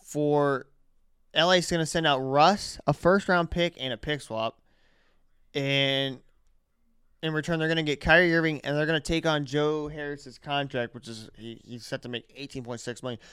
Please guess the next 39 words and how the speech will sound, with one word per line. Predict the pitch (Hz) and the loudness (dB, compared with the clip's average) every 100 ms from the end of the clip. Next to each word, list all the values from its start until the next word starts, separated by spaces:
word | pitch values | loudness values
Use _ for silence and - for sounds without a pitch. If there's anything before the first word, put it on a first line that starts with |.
| - | -20
So | - 151 | -8 -2
they're | 170 | 0
like, | 165 151 | 0 -2
"Hey, | 165 160 | -4 -6
we'll | 160 160 | -6 -4
take | 175 | -4
care | 160 156 | -2 -2
of | 143 | 0
Joe | 139 | 0
Harris's | 131 131 127 - - _ _ _ _ _ _ | 2 2 0 -4 -20 _ _ _ _ _ _
contract | - 165 175 165 165 151 | 0 2 4 4 4 4
for | 151 | 0
you | 147 | -2
guys," | 143 143 139 139 139 - _ _ _ _ _ | 2 4 4 2 0 -8 _ _ _ _ _
um, | - 123 123 120 117 117 117 _ _ _ _ _ _ _ | -6 -4 -2 -2 -4 -6 -12 _ _ _ _ _ _ _
'cause | - 113 | -20 -8
he | 131 | -6
hasn't | 131 | -4
been | 127 101 _ _ _ _ - | -6 -10 _ _ _ _ -4
that | 127 123 | -2 -2
great | 123 135 147 147 - _ _ _ _ _ _ _ _ _ _ _ | -4 -2 -2 -2 -6 _ _ _ _ _ _ _ _ _ _ _
down | - 131 | -12 -10
the | 131 | -8
stretch. | 151 143 - | -10 -10 -10
You | 117 | -4
don't, | 131 120 110 - - - - | -4 -4 -10 -18 -20 -20 -20
recently. | 127 156 147 123 120 127 | -6 -4 -4 -8 -8 -8
He | 127 123 | -8 -10
got | 113 131 143 - | -10 -2 -2 0
paid, | 147 151 | -2 -2
and | 131 127 | -4 -10
he, | 131 - | -12 -14
he | 127 | -14
was | 143 | -12
a | 123 | -8
great, | 131 131 107 | -8 -8 -4
great | 156 180 - _ | -4 -4 -8 _
three-point | 147 160 165 160 135 135 | -6 -4 -4 -6 -12 -12
shooter. | - 143 117 | -10 -8 -8